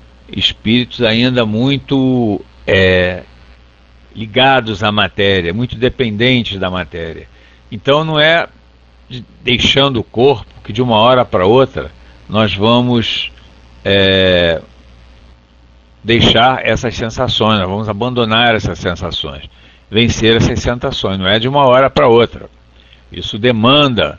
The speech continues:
um tempo, né? Demanda um trabalho psicológico,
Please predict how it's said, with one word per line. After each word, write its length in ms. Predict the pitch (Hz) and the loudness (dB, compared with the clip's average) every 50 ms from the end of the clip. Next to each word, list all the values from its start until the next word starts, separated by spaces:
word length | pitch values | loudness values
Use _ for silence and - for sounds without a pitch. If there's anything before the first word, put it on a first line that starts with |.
| _ _ _ _ _ _ _ - - | _ _ _ _ _ _ _ -20 -16
um 140 | - 104 104 | -14 -12 -12
tempo, 520 | - - 107 113 113 107 92 - - 85 | -6 -2 0 2 2 0 -2 -4 -6 -6
né? 120 | 82 87 90 | -4 -4 -4
Demanda 400 | 95 95 95 107 117 120 117 120 | -4 -4 -4 -4 -4 -4 -6 -6
um 80 | 117 | -6
trabalho 800 | 113 123 120 113 101 92 107 113 123 120 113 104 90 80 - - - - - _ _ _ _ _ _ _ - | -4 -2 0 0 2 2 2 4 4 4 2 0 -2 -6 -10 -14 -18 -20 -20 _ _ _ _ _ _ _ -20
psicológico, 960 | - - - - - 95 92 104 113 120 120 113 98 - - - - - - | -16 -16 -10 -6 -4 0 2 4 4 4 4 4 2 -2 -4 -8 -12 -20 -20